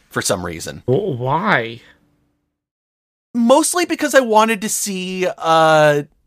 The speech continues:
Speaker 1: Shawn Michaels's intro, uh, for the, for the main event where, for the D X band played him in.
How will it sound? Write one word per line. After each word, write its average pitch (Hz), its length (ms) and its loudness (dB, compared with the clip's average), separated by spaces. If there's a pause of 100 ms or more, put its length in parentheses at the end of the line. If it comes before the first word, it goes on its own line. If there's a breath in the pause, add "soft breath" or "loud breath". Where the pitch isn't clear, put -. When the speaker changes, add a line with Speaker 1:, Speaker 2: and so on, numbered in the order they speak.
(800)
Speaker 1:
Shawn 160 320 0
Michaels's 147 720 -4
intro, 165 680 2 (360)
uh, 151 240 6
for 147 220 -4
the, 143 80 -14
for 143 200 -4
the 139 80 -4
main 143 200 0
event 156 320 2
where, 135 220 -2
for 135 200 -6
the 139 120 -6
D 131 220 2
X 123 140 2
band 139 280 0
played 135 220 0
him 139 80 0
in. 151 280 0